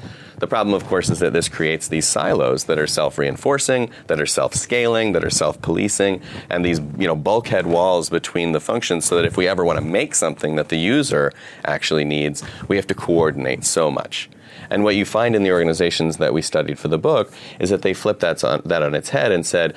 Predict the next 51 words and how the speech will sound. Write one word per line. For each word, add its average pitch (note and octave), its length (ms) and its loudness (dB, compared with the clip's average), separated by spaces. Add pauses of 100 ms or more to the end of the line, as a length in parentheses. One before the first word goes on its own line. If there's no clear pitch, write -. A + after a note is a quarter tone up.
(140)
"We C3+ 80 2
can E3+ 140 2
be A#2+ 80 4
as E2 100 -2
big G2+ 180 2
as E2+ 140 -2
we D#2 100 -2
want, G#2+ 420 0 (240)
but G2 120 2
we G#2+ 60 4
want A#2+ 180 2
the G2 100 2
unit A2 460 2
of E2+ 160 2
work G2 560 0
to F#2+ 120 0
be F2+ 340 0
small G#2+ 600 2
enough F#2 220 0
that E2 100 2
it's D#2 160 -2
manageable." D#2 580 -2
So - 120 0
usually G#2 440 2
less F2+ 260 2
than E2 100 2
a D#2 40 2
hundred D#2+ 280 0
fifty D#2 260 -2
people, D#2 320 -2
sometimes D#2+ 460 -2
way D#2+ 260 2
less. G#1 400 -4 (320)
So F2+ 140 2
Buurtzorg, G2 480 2
for E2+ 120 0
example, D#2+ 420 2
is D#2 120 0
fourteen F2+ 440 0
thousand D#2 320 0
people D#2 420 0 (260)
made F#2+ 220 2
up F#2 160 0
of E2+ 260 2
ten G2 320 2
to G2+ 120 2
twelve F2 340 2
person D#2+ 460 0
nursing E2 420 0
community D2+ 480 -2
squads. - 680 -2